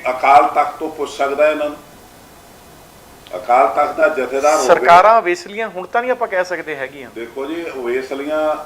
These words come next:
Speaker 1: ਹੋਣ ਜਾਂ ਨਾ ਹੋਣ, ਜਦੋਂ
Speaker 2: ਜੀ।
Speaker 1: ਤੁਸੀਂ ਉੱਥੇ ਉਹ ਆਡਿਟ ਹੀ ਨਹੀਂ ਹੋਇਆ, ਅ-, ਇੰਨਿਆਂ ਸਾਲਾਂ ਤੋਂ ਸਰਕਾਰੀ ਅਫਸਰ ਨੂੰ ਉੱਥੇ ਵੜਨ ਹੀ ਨਹੀਂ ਦਿੱਤਾ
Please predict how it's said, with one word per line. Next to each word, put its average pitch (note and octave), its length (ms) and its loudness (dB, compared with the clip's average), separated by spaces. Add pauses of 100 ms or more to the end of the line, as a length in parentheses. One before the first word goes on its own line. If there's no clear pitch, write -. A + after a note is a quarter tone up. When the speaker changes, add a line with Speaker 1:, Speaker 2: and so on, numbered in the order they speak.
(120)
Speaker 1:
ਹੋਣ A#2 340 -6
ਜਾਂ D3+ 140 -2
ਨਾ G#2+ 260 0
ਹੋਣ, G#2 420 -8
ਜਦੋਂ C3 260 -4
Speaker 2:
ਜੀ। D3+ 100 -8
Speaker 1:
ਤੁਸੀਂ D#3 500 -6 (840)
ਉੱਥੇ D3+ 380 -6 (140)
ਉਹ C3 220 -10
ਆਡਿਟ C#3 380 2
ਹੀ F3+ 80 -2
ਨਹੀਂ F3+ 140 -4
ਹੋਇਆ, A#2+ 560 2
ਅ-, - 300 -14
ਇੰਨਿਆਂ G3 420 2
ਸਾਲਾਂ C#3+ 420 0
ਤੋਂ D#3 200 -6
ਸਰਕਾਰੀ C#3 600 0
ਅਫਸਰ - 260 -4
ਨੂੰ D3+ 140 -8
ਉੱਥੇ D#3+ 140 -8
ਵੜਨ C3+ 360 -2
ਹੀ G3+ 60 -4
ਨਹੀਂ F3 160 -2
ਦਿੱਤਾ G2 420 -6